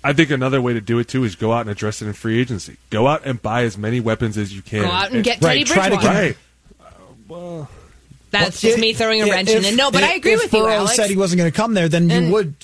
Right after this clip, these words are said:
Speaker 3: try to
Speaker 1: Yeah.
Speaker 3: do that.
Speaker 1: You would
Speaker 2: Yeah.
Speaker 1: try and get a, you probably try and get a lot of guys to come there. Like, "Hey, listen, you could be the next guy here. You could help us do this." But, I mean, if you're, if, if I'm Joe and I'm like, "Listen, I'm not coming there," and all of a sudden they go out and spend a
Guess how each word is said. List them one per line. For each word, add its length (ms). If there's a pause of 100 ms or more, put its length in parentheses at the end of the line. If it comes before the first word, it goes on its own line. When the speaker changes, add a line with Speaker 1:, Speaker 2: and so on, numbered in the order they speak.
(160)
Speaker 3:
try 200
to 60
Speaker 1:
Yeah. 120
Speaker 3:
do 80
that. 300
Speaker 1:
You 100
would 120
Speaker 2:
Yeah. 20
Speaker 1:
try 160
and 80
get 100
a, 560
you 140
probably 260
try 220
and 80
get 80
a 60
lot 220
of 80
guys 240
to 80
come 200
there. 140
Like, 120
"Hey, 140
listen, 320
you 140
could 140
be 120
the 100
next 220
guy 260
here. 140
You 120
could 140
help 180
us 140
do 160
this." 180
But, 280
I 160
mean, 160
if 160
you're, 240
if, 160 (440)
if 160
I'm 220
Joe 320
and 80
I'm 140
like, 180
"Listen, 320
I'm 120
not 220
coming 300
there," 140
and 80
all 140
of 60
a 60
sudden 220
they 160
go 180
out 160
and 80
spend 300
a 80